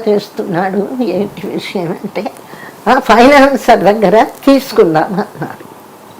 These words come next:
అంటే, నాకు తెలియదు కదా ఈ ఫైనాన్స్, ఫస్ట్ టైమ్ నేను సినిమా తీయాలనుకుంది. అడిగితే,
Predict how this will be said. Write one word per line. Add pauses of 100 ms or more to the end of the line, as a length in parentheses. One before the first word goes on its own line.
(500)
అంటే,
నాకు
తెలియదు
కదా
ఈ
ఫైనాన్స్,
ఫస్ట్
టైమ్
నేను (340)
సినిమా
తీయాలనుకుంది. (600)
అడిగితే,